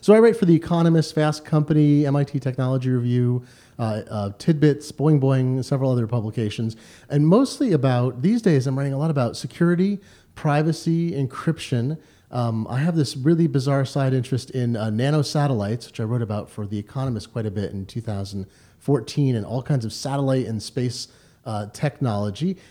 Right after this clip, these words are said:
And I write a lot about the Mac, a lot of how-to stuff. Um, the encryption thing is interesting because I would say a couple years ago, people, you know, should be engaged in security, uh, on a lot of what they do. And what's changed is people are now asking me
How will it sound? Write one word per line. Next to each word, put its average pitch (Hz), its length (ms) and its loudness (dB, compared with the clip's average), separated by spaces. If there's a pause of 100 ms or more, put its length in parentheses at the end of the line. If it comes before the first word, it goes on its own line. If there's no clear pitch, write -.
And 214 120 0
I 220 40 4
write 226 140 6
a 214 40 4
lot 196 140 2
about 165 360 0
the 147 80 2
Mac, 147 420 2
a 131 40 -4
lot 135 120 0
of 127 80 -2
how-to 135 720 -4
stuff. - 560 -12
Um, 98 340 -6 (340)
the 151 100 6
encryption 285 400 2
thing 160 160 4
is 127 120 2
interesting 170 380 0
because 127 360 0 (240)
I 151 120 2
would 185 140 4
say 175 120 2
a 151 40 2
couple 170 260 0
years 214 240 0
ago, 117 380 2 (140)
people, 147 520 0
you 151 80 0
know, 113 120 0
should 131 220 -4
be 120 200 0
engaged 120 380 -2
in 113 60 -4
security, 123 640 0 (400)
uh, 107 280 -4
on 107 320 -4
a 113 60 -8
lot 123 180 -2
of 160 60 2
what 123 140 0
they 120 100 0
do. 117 520 2
And 131 280 0
what's 135 220 -2
changed 202 360 0
is 139 80 0
people 170 300 0
are 143 80 2
now 127 320 2
asking 139 400 -2
me 123 120 -2